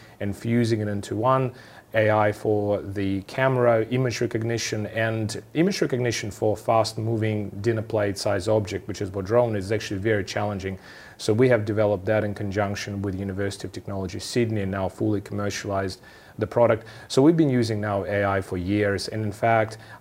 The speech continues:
our revenue model consists of a couple of different parts. Hardware purchase is one element, but also we do quarterly software updates, which are A I driven, which we envisage to be larger and larger part of our total revenues over the next several years.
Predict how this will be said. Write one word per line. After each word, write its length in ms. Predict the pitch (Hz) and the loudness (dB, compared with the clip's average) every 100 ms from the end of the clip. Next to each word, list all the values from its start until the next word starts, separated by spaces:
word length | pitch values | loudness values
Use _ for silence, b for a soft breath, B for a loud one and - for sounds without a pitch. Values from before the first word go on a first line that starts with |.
| _ | _
our 240 | 110 110 110 | 2 4 6
revenue 360 | 147 135 123 | 4 2 0
model 320 | 113 110 107 | 0 2 0
consists 480 | 101 110 101 117 - | -2 -6 -2 -2 -2
of 80 | 104 | -4
a 20 | |
couple 240 | - 113 113 | 0 0 0
of 60 | |
different 280 | 107 - 107 | -4 -6 -2
parts. 400 | - 156 151 - - | 2 2 2 -6 -10
Hardware 800 | - 151 120 110 110 110 107 104 - | 0 4 4 2 0 2 0 -4 -4
purchase 520 | 113 104 - 101 - | -2 0 -2 -6 -6
is 340 | 117 104 101 - | -2 -2 -2 -6
one 260 | 110 107 | -2 0
element, 440 | 113 123 151 170 123 | 0 0 0 0 0
but 140 | 107 | 2
also 300 | 113 117 - | 2 0 -2
we 120 | 107 | -2
do 360 | 104 110 110 107 | 0 2 2 2
quarterly 440 | - 113 113 107 98 | -2 0 2 2 -2
software 440 | - 107 - 101 | -2 -4 -2 0
updates, 460 | 107 104 107 101 - | 0 0 -2 -2 -6
which 160 | - | -6
are 140 | 107 - | -4 -4
A 140 | 104 107 | -4 -2
I 200 | 104 98 | -2 -2
driven, 460 | 110 135 117 110 110 B B | 4 4 4 -4 -8 B B
which 240 | 110 101 - | -2 -2 -2
we 140 | 107 | -2
envisage 500 | 104 110 107 98 - | 0 0 0 -4 -4
to 80 | 104 | -2
be 300 | 104 107 101 B B | 0 0 -2 B B
larger 600 | 104 110 107 107 104 101 98 101 | -2 2 2 2 0 -2 -6 -8
and 120 | 104 | -2
larger 280 | 104 98 98 | 0 0 -4
part 260 | - 101 | -6 -6
of 100 | 98 | -4
our 120 | 98 | -6
total 240 | 95 107 101 | -6 -6 -4
revenues 440 | 101 101 101 95 | -4 -4 -6 -6
over 180 | 101 95 | -6 -6
the 40 | 98 | -10
next 200 | 98 - | -10 -10
several 260 | 101 95 | -8 -8
years. 400 | 95 98 98 - | -8 -8 -12 -16